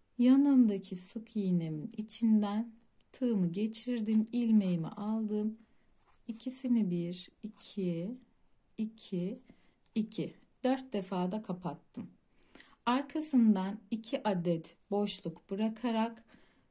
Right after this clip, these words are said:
üçüncü boşluğuma sık iğnemi yaptım. Bu araya altı adet sık iğne yapıyorum.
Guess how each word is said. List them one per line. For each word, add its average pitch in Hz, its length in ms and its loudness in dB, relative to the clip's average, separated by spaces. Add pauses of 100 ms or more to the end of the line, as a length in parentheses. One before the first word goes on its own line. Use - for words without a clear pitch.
(240)
üçüncü 220 600 4
boşluğuma 240 1000 2
sık - 360 -8
iğnemi 190 400 0
yaptım. - 560 -8 (500)
Bu 311 200 -4
araya 214 540 2
altı 226 440 0
adet 208 520 -4 (220)
sık - 380 -6
iğne 165 240 -2
yapıyorum. 143 540 -10